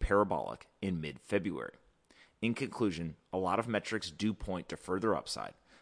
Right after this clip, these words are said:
but here are two to keep in mind: funding rates and sopra. Funding rates can be used to gauge sentiment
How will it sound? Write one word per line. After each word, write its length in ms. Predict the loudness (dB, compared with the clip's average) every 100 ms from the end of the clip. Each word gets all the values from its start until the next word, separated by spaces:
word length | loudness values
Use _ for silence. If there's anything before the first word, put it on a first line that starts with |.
| -4
but 120 | -2
here 180 | 0 0
are 60 |
two 260 | 0 0 -2
to 80 | -2
keep 260 | -8 -10
in 120 | -8 -6
mind: 340 | -6 -8 -12 _ _ _ _
funding 420 | -4 0 2 2
rates 360 | 2 0 -2 -8 _ -8
and 140 | -4 -2
sopra. 480 | 0 0 -2 -12 -14 _ _ -20 -20 -20
Funding 460 | _ 0 2 2 0
rates 220 | 0 0
can 140 | -4 -4
be 80 |
used 340 | -2 0 -2 -2
to 100 | -8
gauge 320 | -4 -2 -2
sentiment 560 | 0 -2 -4 -8 -12